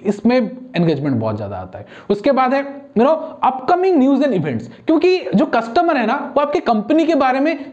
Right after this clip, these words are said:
जानना बहुत ज़्यादा पसंद करता है। इससे आपका brand awareness ब-, बढ़ता है और brand value बढ़ता है। तो आप news and इवेंट्स को, जैसे कि आप कोई सीएसआर एक्टिविटी कर रहे हो, आप कोई donation कर रहे हो, कोई प्लांटेशन कर रहे हो,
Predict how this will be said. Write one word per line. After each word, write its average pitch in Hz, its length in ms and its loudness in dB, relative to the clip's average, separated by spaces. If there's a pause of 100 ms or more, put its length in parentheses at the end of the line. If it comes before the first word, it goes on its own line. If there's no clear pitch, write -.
जानना 233 320 2
बहुत 202 240 0
ज़्यादा 220 180 2
पसंद 226 340 0
करता 240 240 2
है। 302 240 -6
इससे 233 180 0
आपका 320 140 2
brand 233 420 0
awareness 302 340 2
ब-, 233 220 0
बढ़ता 247 240 2
है 320 80 2 (200)
और 240 80 4
brand 220 420 2
value 185 220 2
बढ़ता 135 320 -2
है। 101 100 -12 (280)
तो 320 60 2
आप 294 160 2
news 311 360 4
and 349 160 2
इवेंट्स 208 440 2
को, - 220 -6 (140)
जैसे 254 200 2
कि 285 60 2
आप 285 160 0
कोई 330 120 2
सीएसआर 233 420 2
एक्टिविटी 220 400 0
कर 156 140 0
रहे 113 120 -4
हो, 113 100 -6 (140)
आप 185 120 0
कोई 233 120 4
donation 190 540 0
कर 175 120 -2
रहे 160 100 0
हो, 170 60 0
कोई 180 120 2
प्लांटेशन 185 560 0
कर 160 180 2
रहे 165 100 2
हो, 170 100 -2